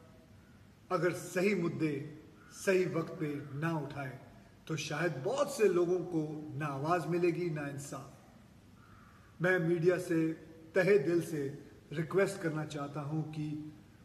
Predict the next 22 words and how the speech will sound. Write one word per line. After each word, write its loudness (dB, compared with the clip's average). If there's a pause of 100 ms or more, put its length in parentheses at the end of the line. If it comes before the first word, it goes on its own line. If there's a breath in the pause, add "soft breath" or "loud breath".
(140)
वो 4
अपना 0
काम, 0
अपनी -4
आवाज 0
उठाना -2
जारी 4
रखें, -2 (420)
लेकिन 2 (180)
प्लीज -4 (280)
थोड़ा -6
sensitively, -10 (100)
क्योंकि -6
एक 8
negative 4
news 0
किसी 0
इंसान -2
के 2
सालों 2
की 4
reputation, 2